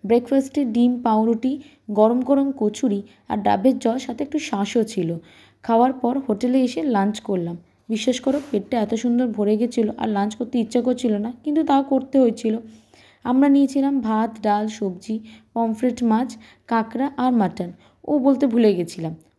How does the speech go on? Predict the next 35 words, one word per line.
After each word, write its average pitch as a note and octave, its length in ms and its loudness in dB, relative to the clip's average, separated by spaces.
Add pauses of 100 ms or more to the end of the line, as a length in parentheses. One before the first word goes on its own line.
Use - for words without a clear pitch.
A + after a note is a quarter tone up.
গতকাল A3+ 440 2
রাতেও A3+ 400 0
আমরা B3 420 2
রুটি A3+ 400 0
আর C4 80 2
মাটন A3 340 -2
খেয়েছিলাম E3+ 680 -4 (420)
রিসর্টের A#3 500 2
থেকে। E3+ 280 -8 (400)
রিসর্টে C4+ 340 2
আমরা C#4+ 200 4
বলেছিলাম C4 540 2
রান্না A#3 280 0
করে B3 200 0
দিতে, A#3 280 -4
ওনারা A#3+ 300 -2
সুন্দর A#3+ 380 -2
করে C4 160 -2
রান্না G3+ 260 0
করে G#3 160 -2
দিয়েছিলেন, F#3+ 420 -4 (340)
আর - 80 -4
অসাধারণ B3 520 2
রান্না G#3 280 0
হয়েছিল। F#3+ 320 -4
এতটা A#3 360 -6
সফট A3+ 520 -2
ছিল F#3+ 280 -2 (360)
আর A3 120 -2
রান্নাটা A3 300 2
এতটা A#3+ 300 -2
ভালোভাবে A3 400 2
মাটনটা A3+ 420 0
কুক B3+ 260 -10
হয়েছিল, B3+ 440 0